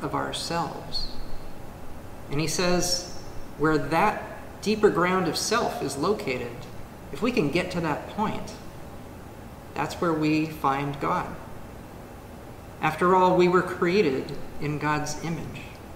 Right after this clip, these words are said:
That is our essential place. So the readings that we heard today are the readings for Independence Day. And what we hear in these readings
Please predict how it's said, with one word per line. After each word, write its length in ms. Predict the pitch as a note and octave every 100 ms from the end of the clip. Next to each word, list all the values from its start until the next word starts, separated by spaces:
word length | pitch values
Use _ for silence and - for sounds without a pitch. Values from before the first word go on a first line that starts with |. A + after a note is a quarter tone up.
| - - - - - - - - - -
That 200 | - F3+
is 240 | G3 F#3 -
our 420 | D3 D3+ D3+ D3 -
essential 840 | C3+ - E3 D#3+ - D3 C#3+ C#3 C#3+ - - -
place. 420 | - C3+ - - - - - - - - - - - - - - - - - - - - - - -
So 160 | -
the 100 | C#3+
readings 480 | C3 F3 G3+ D3+ C#3
that 180 | E3 D3
we 260 | D3+ C#3+ C3+ - -
heard 240 | D3 C3+
today 560 | - C3+ C3+ C3 B2+ A#2+ -
are 120 | C#3
the 100 | -
readings 460 | C3 D#3 D#3+ D3+ C#3+
for 240 | - D3+
Independence 580 | D3+ D#3 - G3 F3+ B2
Day. 180 | - - - - - - - - - - - - - - - - - - - -
And 120 | D3
what 140 | E3+ F#3
we 280 | F#3 E3+ E3
hear 500 | - - G3 G3 F#3
in 200 | E3 D#3+
these 220 | D3 -
readings 720 | D3 G3 D3 C3+ C3+ - -